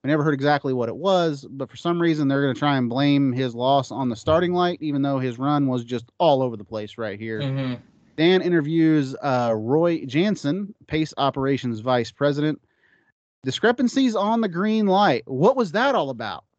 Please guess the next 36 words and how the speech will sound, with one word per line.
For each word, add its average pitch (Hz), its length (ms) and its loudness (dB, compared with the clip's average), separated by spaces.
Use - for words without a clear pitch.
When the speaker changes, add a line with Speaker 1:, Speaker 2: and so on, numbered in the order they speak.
Speaker 1:
First 226 220 -4
off, 156 200 -2
what 262 160 -2
kind 359 160 2
of 214 60 0
question 202 440 0
is 135 120 -6
that 135 260 -6
for 160 140 -8
a 131 80 -6
head 143 140 -4
official? 131 480 -10
If 175 120 -4
a 151 80 -4
nascar 226 540 0
driver, 202 340 2
or 143 40 0
if - 80 -4
a - 40 -10
nascar 202 640 0
commentator 160 600 2
asked 156 340 0
that 180 220 0
question 160 480 -2
to 117 100 -10
Mike 139 300 -2
Helton, 151 440 -6
would 139 160 0
they 180 140 2
have 196 140 0
a 190 60 -2
job 165 320 0
the 131 60 -6
next 120 300 -6
week? 101 280 -18
Speaker 2:
No. 139 340 -4